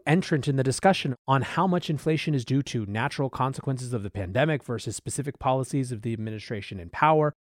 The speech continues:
versus corporate greed versus war with Russia.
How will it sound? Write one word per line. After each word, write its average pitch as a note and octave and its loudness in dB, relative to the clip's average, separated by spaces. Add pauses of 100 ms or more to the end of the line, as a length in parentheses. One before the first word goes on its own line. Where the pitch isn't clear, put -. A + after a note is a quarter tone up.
(300)
versus C3 4
corporate B2+ -2
greed E3+ 2
versus D3 0
war C#3+ 4
with E3 2
Russia. - 4